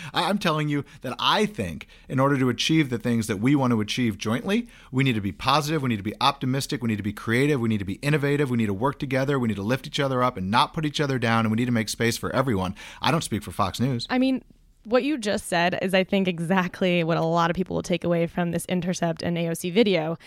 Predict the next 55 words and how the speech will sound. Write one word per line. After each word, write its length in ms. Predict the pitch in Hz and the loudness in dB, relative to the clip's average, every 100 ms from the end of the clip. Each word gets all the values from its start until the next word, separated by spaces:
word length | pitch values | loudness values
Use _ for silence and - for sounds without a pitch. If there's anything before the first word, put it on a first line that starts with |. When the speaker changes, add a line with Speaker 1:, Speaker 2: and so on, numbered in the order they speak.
| - - _ - | -20 -20 _ -2
Speaker 2:
And 140 | 226 | 2
I'm 80 | 226 | 2
surprised 420 | 247 - 269 254 | 2 0 2 2
that 100 | 220 | 2
you 80 | 214 | 0
don't 260 | 214 196 - _ | 0 0 -4 _
really 300 | - 208 208 | -4 0 2
see 160 | 208 214 | 0 0
that 160 | 190 - | 0 0
at 100 | 165 - | -2 2
all. 320 | 214 160 80 - _ _ _ 202 | 4 4 2 -8 _ _ _ 0
Um, 160 | 202 190 | 2 2
as 140 | 233 - | 0 2
to, 360 | 294 254 220 | 2 4 2
you 60 | 190 | 2
know, 160 | 190 175 | 2 2
white 200 | 180 185 | 2 0
people 280 | 214 196 | 0 0
being 160 | 180 180 | 2 0
in 60 | 180 | 0
the 80 | 170 | -2
video, 440 | 170 180 190 196 - - - | 0 4 4 4 0 -14 -2
I 100 | 196 | 0
honestly 280 | 190 190 196 | 2 2 0
didn't 220 | 185 185 | 0 2
even 180 | 180 175 | 2 0
remark 320 | 175 170 165 | 0 -2 0
on 100 | 175 | 0
that 220 | 175 - | 0 0
one 180 | 170 175 | -2 -2
way 140 | 175 | -2
or 80 | 170 | -2
the 160 | 170 - | -2 -2
other. 380 | - 185 233 240 - - - - | 2 4 4 2 -6 -20 -20 -2
But 100 | 240 | 2
I'm 120 | 233 | 2
sure 260 | - 269 320 | 2 2 2
part 220 | 247 247 | 4 4
of 80 | 202 | 4
this 160 | 220 | 2
is 100 | 226 - | 0 -2
to 140 | 202 | -4
say 300 | - 226 294 | 0 2 4
that 100 | 208 | 4
a 60 | 196 | 4
lot 180 | 202 | 4
of 60 | 233 | 2
people 240 | 233 226 | 2 2
who've 180 | 202 202 | 2 0
never 420 | 196 196 220 277 | 0 0 2 2
seen 220 | 311 247 226 | 2 2 2
their 140 | 208 | 2
faces 400 | - 202 214 208 | 2 0 2 0
in 80 | 202 | 0
politics 480 | - 208 - 202 | 0 0 0 -4